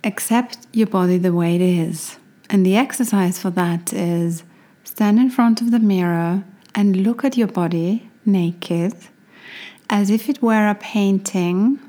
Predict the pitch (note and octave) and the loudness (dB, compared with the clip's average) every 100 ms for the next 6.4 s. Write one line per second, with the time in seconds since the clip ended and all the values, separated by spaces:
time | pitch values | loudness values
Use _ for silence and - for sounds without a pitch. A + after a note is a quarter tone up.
0 | _ - G3+ G3 G3+ A3 A3 A#3 A#3 A3 | _ -2 0 0 0 0 4 4 4 2
1 | G3+ F3+ - - F#3 F3+ - F#3+ F3 G#3+ | 2 -2 -6 -4 -2 -2 -2 -2 0 0
2 | - - - - - - - _ _ _ | -4 -14 -18 -20 -20 -20 -20 _ _ _
3 | _ _ _ - G3+ G3+ A3 G#3+ G3 G3+ | _ _ _ -2 0 2 0 2 0 0
4 | G3+ F3+ F#3+ F#3+ G3 G3+ G3 F3+ E3+ E3 | -2 -2 0 2 4 4 2 2 0 0
5 | E3+ D#3+ - - _ - - G3+ F3+ G#3 | 0 -2 -8 -18 _ -20 -4 -2 0 -2
6 | G3+ - - | -6 -10 -16